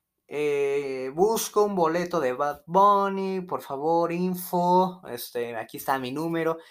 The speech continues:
y pasaba el número de WhatsApp, pasaba el Facebook, eh,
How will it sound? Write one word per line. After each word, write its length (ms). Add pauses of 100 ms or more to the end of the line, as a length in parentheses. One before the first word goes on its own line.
(200)
y 80
pasaba 340
el 100
número 340
de 80
WhatsApp, 540 (140)
pasaba 280
el 100
Facebook, 560 (380)
eh, 600